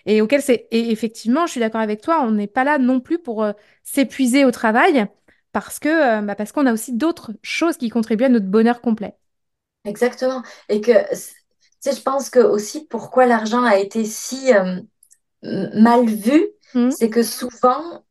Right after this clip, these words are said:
Speaker 2: euh, c'était comme tu devais choisir entre l'argent et le bonheur. Tu devrais choisir entre l'argent et l'honnêteté. Tu devais choisir entre l'argent et la liberté. Mais tout ça, c'est, c'est, pour moi, c'est, tu sais, on est dans un monde qui évolue. C'était vrai il y a quelques années, mais c'est plus du tout le cas aujourd'hui.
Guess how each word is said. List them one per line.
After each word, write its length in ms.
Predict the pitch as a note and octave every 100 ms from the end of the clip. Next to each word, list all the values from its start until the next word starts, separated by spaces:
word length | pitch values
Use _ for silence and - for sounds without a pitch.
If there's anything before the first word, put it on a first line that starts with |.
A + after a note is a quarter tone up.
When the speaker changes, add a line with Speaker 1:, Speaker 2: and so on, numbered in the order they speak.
| G3+
Speaker 2:
euh, 420 | G3+ G3 F#3+ F#3+
c'était 320 | - A3 A3 A#3
comme 400 | B3 A#3 A3+ A3
tu 140 | -
devais 220 | F#3+ A3+ B3
choisir 460 | - G#3+ G#3 C4
entre 280 | A#3 G#3+ G#3+
l'argent 600 | G#3 A3 A3 A3 A3+ - -
et 80 | G#3
le 60 |
bonheur. 460 | G3+ F#3+ F#3+ A#3 -
Tu 100 | -
devrais 320 | G3+ G#3+ G#3+ A3
choisir 400 | - A3+ A3+ A3
entre 220 | G#3 G#3
l'argent 440 | G#3+ G#3+ A3 A3 -
et 100 | A#3+
l'honnêteté. 600 | A#3+ A3 G#3+ - A#3 D4+ - - -
Tu 80 | -
devais 160 | A#3 A3+
choisir 360 | A#3 A3 A#3+
entre 220 | G#3+ G#3
l'argent 420 | A3 A3 A3 A#3 -
et 100 | B3
la 140 | B3
liberté. 600 | A3 G#3 G3+ G3+ - C4 D4+ - - _ _ _
Mais 140 | G#3+ G#3
tout 120 | A3
ça, 160 | D4 D4+
c'est, 300 | D4 G3+ -
c'est, 400 | - G3 F#3 F3+ F3+ - -
pour 180 | G3+ F#3+
moi, 200 | A3+ C4+
c'est, 500 | - G#3+ F#3+ F3+ F3 _ _ _ -
tu 80 | D4+
sais, 20 |
on 80 | A#3+
est 60 | G3+
dans 260 | G3 G3 G3
un 60 |
monde 200 | G3+ A#3
qui 160 | - A3
évolue. 380 | G3+ F#3 A#3 D#4
C'était 300 | - G#3 F#3+
vrai 200 | F#3 G#3+
il 60 | G#3+
y 20 |
a 40 |
quelques 360 | G3 F3+ G3+ F#3
années, 200 | F#3 G#3
mais 80 | A#3+
c'est 160 | - E3
plus 160 | -
du 140 | G#3 G#3
tout 140 | G#3
le 80 | F#3
cas 220 | G#3+ G#3
aujourd'hui. 520 | G3 F3+ F#3 F#3+ G#3+